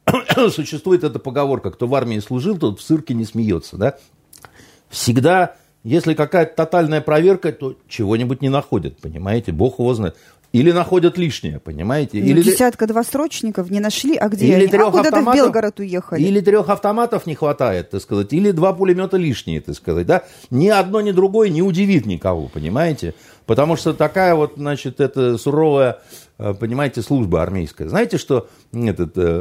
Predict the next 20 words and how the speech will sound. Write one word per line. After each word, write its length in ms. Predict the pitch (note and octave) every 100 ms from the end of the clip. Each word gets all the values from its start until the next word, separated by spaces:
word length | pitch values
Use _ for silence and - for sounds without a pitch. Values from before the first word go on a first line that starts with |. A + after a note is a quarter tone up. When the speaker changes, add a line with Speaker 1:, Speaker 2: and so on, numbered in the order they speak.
| G2
Speaker 1:
вы-, 760 | G2 G#2 G2+ A2+ A2+ A2 C#3+ A2+
выпустили 560 | D#3 C3+ A#2+ G2 F#2+
для 180 | G2+ D3+
армии 260 | G#3+ F#3+ B2+
специальный 800 | - A#2+ E3 D3+ C3 A#2 A2+ F#2
кубик 440 | A#2 - B2+ C3+
Рубика, 340 | B2+ E2+ -
да? 300 | F2 C#3+ F#3+ - _ _ _ _ _ -
О-, 560 | - A2+ A#2 A#2 B2 C#3
он, 260 | C#3+ C3
э, 120 | C3 A2+
вс-, 220 | - A#2+
вс-, 180 | - B2
все 180 | D#3+
шесть 280 | D3 D3 A#2+
граней 340 | C3 D3 C3 B2+
зелёные, 560 | C#3 A3+ B3+ D#3 E2+
да, 180 | F2 D3+
значит, 340 | C#3+ F2+ F2+ D2+
а 380 | A2 B2 A#2+